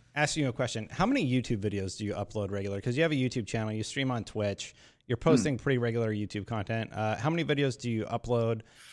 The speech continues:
Speaker 1: How regular are you with your posting, and what kind of content do you post?
Speaker 2: I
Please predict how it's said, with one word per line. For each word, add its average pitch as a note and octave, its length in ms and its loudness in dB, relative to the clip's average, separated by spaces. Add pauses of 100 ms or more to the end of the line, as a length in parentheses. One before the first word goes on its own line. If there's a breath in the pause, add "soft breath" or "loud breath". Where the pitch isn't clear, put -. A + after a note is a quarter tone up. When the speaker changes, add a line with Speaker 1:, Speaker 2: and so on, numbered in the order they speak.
(140 loud breath)
Speaker 1:
How D#3+ 120 8
regular B2 720 4 (180)
are A#2 100 2
you A#2 120 2
with A2 120 0
your A2+ 100 -2
posting, A2+ 580 0
and A#2 160 0
what B2+ 100 -2
kind C3 160 -2
of A2+ 60 -4
content G#2+ 340 -6
do F#2+ 80 -10
you F#2+ 60 -8
post? - 360 -12 (520)
Speaker 2:
I B2+ 480 8